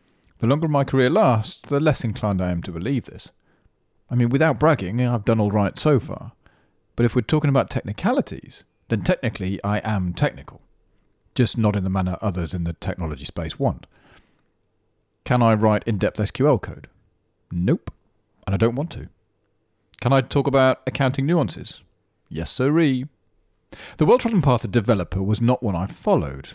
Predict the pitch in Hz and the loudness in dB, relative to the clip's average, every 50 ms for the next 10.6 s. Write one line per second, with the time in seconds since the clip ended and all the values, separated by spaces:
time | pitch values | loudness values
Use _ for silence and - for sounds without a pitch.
0 | - - - 110 117 139 139 - - 107 92 90 - - 87 90 95 98 104 113 | -20 -12 -6 -2 0 0 0 0 0 -2 -2 -2 -4 -4 -4 -4 -2 0 -2 -2
1 | 110 - 95 82 85 82 98 - - 78 - - 78 117 151 - - - - - | 0 0 -2 -2 -2 -4 -6 -8 -10 -12 -10 -6 -2 -2 -2 -2 -4 -10 -16 -18
2 | - _ _ _ _ _ - _ _ _ _ _ _ _ - - 85 - - - | -20 _ _ _ _ _ -20 _ _ _ _ _ _ _ -10 -10 -8 -6 -4 0
3 | 117 123 143 - 151 147 131 110 101 104 107 104 95 87 80 - _ - 113 117 | 2 2 4 4 2 2 4 4 6 6 4 4 2 0 -6 -8 _ 2 4 4
4 | 135 131 147 151 - - - _ _ _ - _ _ - - 247 240 - 190 147 | 6 4 2 0 -2 -10 -20 _ _ _ -20 _ _ -6 0 0 2 4 2 2
5 | 90 82 80 73 - - - - - _ _ _ _ _ _ _ _ _ _ _ | 2 -2 -6 -12 -12 -14 -16 -16 -20 _ _ _ _ _ _ _ _ _ _ _
6 | _ _ _ _ _ - 185 190 - - 180 165 160 143 135 135 127 131 127 127 | _ _ _ _ _ 0 0 0 2 2 0 2 2 2 2 4 4 4 4 4
7 | 127 127 127 123 117 104 - _ _ _ _ - - 120 117 113 117 123 120 123 | 4 4 2 2 0 -2 -4 _ _ _ _ -6 0 0 2 4 4 4 4 4
8 | 120 120 117 110 - - 135 123 - - - 113 104 113 135 143 127 87 78 60 | 4 4 2 2 0 0 -2 -2 -2 -2 -2 -2 0 2 2 2 2 0 0 -4
9 | 65 92 120 135 _ _ _ - 127 110 107 95 - - - 120 110 120 - 131 | -4 -4 -4 -4 _ _ _ 0 2 2 2 2 0 -4 -4 -4 -4 -2 -2 0
10 | 131 208 175 - - - - - - - - | 2 2 2 2 -2 -8 -10 -12 -12 -14 -20